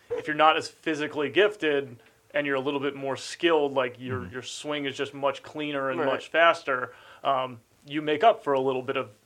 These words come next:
Speaker 1: physical strength or power
Speaker 3: Right.
Speaker 1: differences.
Speaker 2: Right.
Speaker 1: Whereas you might not be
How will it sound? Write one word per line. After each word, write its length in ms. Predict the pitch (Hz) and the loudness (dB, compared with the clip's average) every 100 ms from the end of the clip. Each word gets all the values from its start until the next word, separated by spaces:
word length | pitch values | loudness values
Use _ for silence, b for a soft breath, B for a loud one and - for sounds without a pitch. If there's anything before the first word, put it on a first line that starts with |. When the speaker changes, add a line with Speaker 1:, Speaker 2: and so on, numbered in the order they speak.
| _ _ | _ _
Speaker 1:
physical 320 | 156 123 131 | -4 -4 -6
strength 440 | - - 147 139 135 | -4 0 0 0 -6
or 80 | |
power 400 | 127 - 143 135 | -2 4 4 4
Speaker 3:
Right. 120 | 139 165 | 2 2
Speaker 1:
differences. 640 | 147 127 123 139 127 120 b b | 0 -2 -6 -6 -6 -8 b b
Speaker 2:
Right. 120 | 101 | -4
Speaker 1:
Whereas 400 | 139 143 135 110 - b | 2 2 2 -4 -20 b
you 160 | 139 151 | -10 0
might 220 | 151 143 | 0 4
not 220 | 143 135 | 2 2
be 240 | 147 - | -2 -6